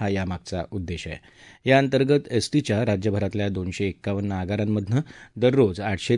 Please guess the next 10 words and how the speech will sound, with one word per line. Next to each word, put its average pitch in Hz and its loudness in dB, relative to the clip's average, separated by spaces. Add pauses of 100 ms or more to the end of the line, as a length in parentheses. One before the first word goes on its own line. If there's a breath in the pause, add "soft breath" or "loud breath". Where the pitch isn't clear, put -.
ते 143 4
हजार 107 2
गाड्या 101 0
उपलब्ध 92 -2
करून 98 0
दिल्या 90 -2
जाणार 90 -2
असल्याचं 107 -4
त्यांनी 87 -6
सांगितलं. 87 -6